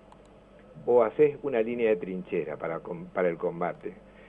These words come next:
Acá eligen siempre la cabeza de playa, se van ahí en la boca del lobo, en, en la puerta del inset, porque ahí está la coima, ahí está la extorsión,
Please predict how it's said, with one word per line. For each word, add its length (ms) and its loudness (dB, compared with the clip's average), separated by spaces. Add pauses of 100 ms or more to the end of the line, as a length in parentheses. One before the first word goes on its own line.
(140)
Acá 240 0
eligen 440 0
siempre 220 -4
la 120 2
cabeza 280 0
de 80 -2
playa, 320 -4
se 100 0
van 160 4
ahí 160 4
en 80 4
la 100 4
boca 340 -2 (540)
del 200 -4
lobo, 500 0
en, 200 -10
en 120 0
la 60 4
puerta 400 8
del 120 4
inset, 320 -2 (280)
porque 240 -2
ahí 200 2
está 240 0
la 140 -2
coima, 520 -6 (340)
ahí 480 2
está 260 0
la 80 2
extorsión, 580 2